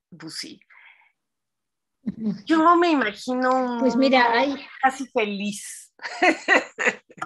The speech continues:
Speaker 2: No, eran los, los rodajes siempre fueron muy divertidos, muy familiares. Esta idea, esta cosa de, de convivir con las niñas y los técnicos y todo, las comidas y todo,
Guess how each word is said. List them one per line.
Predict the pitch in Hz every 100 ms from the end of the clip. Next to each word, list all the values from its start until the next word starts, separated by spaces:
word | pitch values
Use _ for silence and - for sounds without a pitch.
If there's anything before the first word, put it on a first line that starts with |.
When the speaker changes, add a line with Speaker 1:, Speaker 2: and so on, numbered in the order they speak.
| - - - - - - - _ - 180 _ _ _ _ _ _ _ - - _
Speaker 2:
No, | 302 302 - - _ -
eran | 269 339 339 220 -
los, | 262 254 233 - _
los | 277 262 247
rodajes | 262 311 320 349
siempre | 311 269 294
fueron | 294 269 262 240
muy | 247
divertidos, | 226 233 202 190 214 208 247 - _ _ _ _
muy | 262 247 269
familiares. | 269 254 214 214 214 208 226 233
Esta | 262 - 294
idea, | 254 247
esta | 220 233 269 254
cosa | 240 254
de, | 247 220 196
de | 190 190
convivir | 196 190 185 196 214 233 240 226
con | 214 196
las | 190 -
niñas | 214 220 240 240 226 214 196
y | 185 185 180 175 _
los | 180 180
técnicos | - 226 233 233 214 185 170
y | 185
todo, | 220 226 214
las | 185 -
comidas | 185 196 226 220 202
y | 185
todo, | - 214 226 262